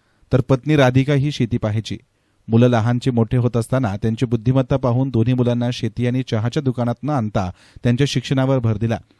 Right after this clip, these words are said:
या दोन्ही मुलांनी आईवडिलांच्या कष्टाचं चीज केलंय. थोरला मुलगा एमबीबीएस डॉक्टर झालाय, तर दुसरा मुलगा एमबीबीएसच्या दुसऱ्या वर्षाला आहे. पंचवीस वर्ष चहाचा व्यवसाय करताना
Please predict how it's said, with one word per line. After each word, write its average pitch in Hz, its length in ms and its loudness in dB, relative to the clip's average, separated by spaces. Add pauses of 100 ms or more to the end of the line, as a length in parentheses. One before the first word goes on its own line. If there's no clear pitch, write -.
(280)
या 123 100 2
दोन्ही 117 260 4
मुलांनी 123 480 2
आईवडिलांच्या 117 680 0
कष्टाचं 117 560 -2
चीज - 320 -6
केलंय. 113 240 -2 (580)
थोरला 131 280 6
मुलगा 143 280 2
एमबीबीएस 123 540 0
डॉक्टर 120 280 -2
झालाय, 117 300 -2
तर 110 100 -2
दुसरा 113 320 -2
मुलगा 123 380 -2
एमबीबीएसच्या 127 640 -2
दुसऱ्या 123 320 -4
वर्षाला 104 360 -4
आहे. 110 200 -4 (540)
पंचवीस 117 440 0
वर्ष 117 260 -2
चहाचा 120 500 -2
व्यवसाय 113 380 -2
करताना 107 480 -4